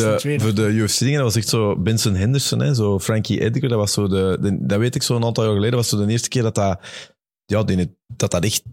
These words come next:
Speaker 2: dat was niet nieuw, dat bestond al,
Speaker 1: Ja,
Speaker 2: maar dat
Speaker 1: ja.
Speaker 2: dat zo die nieuwe launch heeft gekregen.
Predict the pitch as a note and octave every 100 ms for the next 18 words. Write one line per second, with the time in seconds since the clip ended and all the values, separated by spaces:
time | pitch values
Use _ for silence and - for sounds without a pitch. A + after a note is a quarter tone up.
0 | - F2+ E2+ - A2+ F#2+ F#2+ C#3 B2+ G#2
1 | - A#2+ C#3 C#3 B2+ A2+ - G2 - G2+
2 | F#2+ F#2 G2 A#2+ B2 G2+ G#2 B2 C3 B2
3 | A2+ A2+ B2 C3